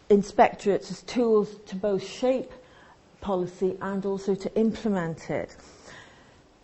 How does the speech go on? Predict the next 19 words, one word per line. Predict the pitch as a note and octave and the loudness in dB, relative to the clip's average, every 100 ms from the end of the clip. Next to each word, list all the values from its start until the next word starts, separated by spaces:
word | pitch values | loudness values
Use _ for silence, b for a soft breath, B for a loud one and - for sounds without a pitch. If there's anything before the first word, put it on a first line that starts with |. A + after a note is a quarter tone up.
| _ | _
One | A3+ E4 A#4 | 6 8 8
of | C#4+ | 4
the | C#4 | 2
very | G3 C#4+ F4+ D#4+ | 6 8 10 8
attractive | A3+ - D4 F4+ - F4 | 6 2 2 2 0 -2
things | - G3 E3 | 2 0 0
about | F#3 F#3+ F3+ | 0 0 2
an | F#3 | -2
inspectorate | F3 - G#3 - - F#3+ F#3+ - | -2 0 2 2 0 -4 -2 0
is | G#3 G3+ G3+ - G3 | 2 2 0 -6 -6
that | A#3 A3+ A3+ B3+ | -2 -2 -4 -4
it | A#3 B3+ | -2 -2
actually, | A#3 - - B3+ A#3 A3+ A3+ A3 - - b b b b _ b b b b b - _ - | -4 -6 -6 -2 2 4 4 0 -6 -18 b b b b _ b b b b b -20 _ 0
um, | A#3 A#3+ A#3 A3 - - - | 0 2 -2 -4 -10 -20 -14
fosters | - D4+ D4+ D#4 D4+ | 0 0 0 -4 -4
the | - C#4+ | 0 -2
appearance | D4 - D#4 C#4+ C4+ G#3 G#3 | -2 -6 0 2 0 -2 -6
of | F#3+ | -10
continuity | - G#3 F#3+ G3 F#3+ F3 E3+ - E3+ | -4 -4 -4 -4 -2 -2 -4 -4 -6